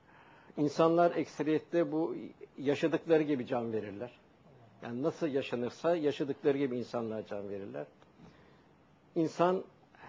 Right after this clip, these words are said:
en güzel son nefeste kendini tanır. İnsan kendisini istediği kadar dünya tahlil etsin, enfüsidir.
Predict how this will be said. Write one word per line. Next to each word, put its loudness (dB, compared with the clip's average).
en 4
güzel 2
son 2
nefeste -2
kendini -8
tanır. -18
İnsan 0
kendisini 0
istediği -2
kadar 0
dünya 0
tahlil 0
etsin, -4
enfüsidir. -6